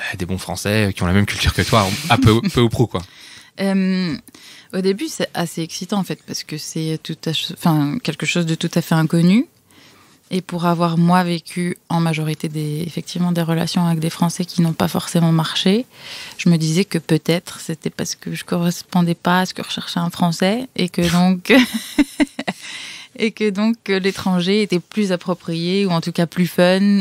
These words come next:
Speaker 2: euh, parce que je trouve en, en majorité le Français, en tout cas que je choisis,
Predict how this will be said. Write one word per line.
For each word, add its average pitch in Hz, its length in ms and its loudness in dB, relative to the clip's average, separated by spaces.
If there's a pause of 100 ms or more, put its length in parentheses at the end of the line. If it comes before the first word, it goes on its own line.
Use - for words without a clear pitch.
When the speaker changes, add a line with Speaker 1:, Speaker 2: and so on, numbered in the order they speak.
(120)
Speaker 2:
euh, 160 380 -4 (520)
parce 180 140 -2
que 175 100 -6
je - 80 -8
trouve 180 180 -2
en, 175 120 -2 (120)
en 185 120 6
majorité 170 560 0
le 170 140 -2
Français, 160 460 -4
en 160 100 -2
tout 151 120 -4
cas 160 200 -2
que - 180 -4
je 143 120 -4
choisis, 156 520 -2